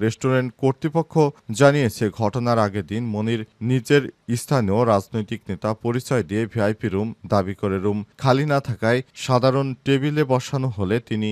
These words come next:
ক্ষুব্ধ হন এবং হুমকি দিয়ে চলে যান। এরপর তিনি তার লোকলস্কর এনে ব্যাপক হারে হামলা চালান। সেই হামলায় অনেক নিরীহ মানুষ আহত হয়েছে।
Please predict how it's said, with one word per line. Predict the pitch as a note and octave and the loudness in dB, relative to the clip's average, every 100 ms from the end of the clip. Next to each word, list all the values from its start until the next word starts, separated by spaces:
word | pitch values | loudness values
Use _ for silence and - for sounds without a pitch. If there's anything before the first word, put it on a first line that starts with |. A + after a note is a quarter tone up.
| G#2 | -6
ক্ষুব্ধ | - C#3 B2+ D#3+ | -4 -2 0 0
হন | D3 D#3+ C#3+ | 0 0 -2
এবং | E2+ A2 C3 - - | -2 -4 -6 -6 0
হুমকি | C#3 C#3 C#3+ | 0 0 -2
দিয়ে | G2+ F#2+ - | 0 0 0
চলে | G#2 G2 F#2 | -2 -2 -2
যান। | F#2+ F#2+ - | -4 -4 -4
এরপর | G#2 - B2 - | -4 2 0 0
তিনি | - G#2 - | -4 -6 0
তার | G#2 G#2 - - | 2 2 -4 0
লোকলস্কর | A#2 C3+ D3 D3+ - - C#3+ A#2 | 2 2 0 -2 -2 -2 0 0
এনে | F#2 A#2 - - F#2 | -2 -6 -8 -14 2
ব্যাপক | C3 C3+ D#3 D#3+ | 2 2 -2 -4
হারে | D#3+ D3 | -2 0
হামলা | C3 F#2 F#2+ | -2 -2 -2
চালান। | F#2+ G2 F#2 F2 | -2 -2 -2 -4
সেই | - G#2 G2 - - | -6 -4 -4 -6 -4
হামলায় | A2+ G#2+ F2+ C3+ D3 - | -2 2 2 2 -2 -2
অনেক | A#2+ B2+ B2+ - A#2 | 0 0 -2 -4 -2
নিরীহ | C3+ D#3 C#3+ E3+ | 0 0 -2 -2
মানুষ | C3 F#2+ B2 - - - | -2 -4 -6 -8 -16 -10
আহত | G#2+ G#2 - | -6 -4 -4
হয়েছে। | A2 A#2 G#2+ - | 0 2 2 2